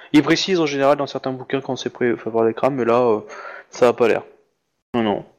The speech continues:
Bah, par contre, ils expliquent bien que c'est très, euh, c'est pas fait pour la diplomatie, quoi. C'est vraiment très, euh, on va dire, utile.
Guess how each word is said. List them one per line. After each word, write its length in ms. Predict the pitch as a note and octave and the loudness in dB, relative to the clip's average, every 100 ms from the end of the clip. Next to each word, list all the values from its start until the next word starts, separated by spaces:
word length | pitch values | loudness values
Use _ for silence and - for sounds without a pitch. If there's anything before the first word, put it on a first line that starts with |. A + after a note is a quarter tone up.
| _ | _
Bah, 100 | B2+ | 4
par 160 | C#3+ - | 4 4
contre, 280 | F#3 F#3 | 0 -2
ils 100 | C#3 C3+ | -6 -8
expliquent 340 | - F3+ B2+ | -8 -10 -8
bien 220 | C#3+ D#3 | -2 -2
que 160 | D#3 B2 | -2 -6
c'est 240 | - - | -6 -8
très, 360 | - B2 B2+ A#2+ | -6 2 4 4
euh, 340 | G2+ G2 F#2+ F2 - - - - | 2 0 -2 -6 -14 -16 -16 -14
c'est 120 | A#2+ | -2
pas 120 | C3 | 0
fait 120 | C#3+ | 0
pour 140 | C3 B2+ | 0 0
la 60 | |
diplomatie, 580 | A#2 A2 A#2 A#2 - G2 | 0 -4 -4 -4 -4 -6
quoi. 280 | - F#2+ F#2 G2 _ _ _ _ _ - | -6 -8 -8 -12 _ _ _ _ _ 0
C'est 100 | G#2 | 2
vraiment 300 | G#2+ A2+ A#2+ | 4 2 0
très, 300 | - A#2+ A2+ | 0 2 4
euh, 280 | G#2 G2+ G2 A2+ - - - - _ | 2 -2 -4 -10 -20 -18 -18 -20 _
on 60 | A#2 | 2
va 100 | A2+ | 4
dire, 160 | B2+ - | 4 0
utile. 400 | C#3+ - A#2+ | -2 -6 -6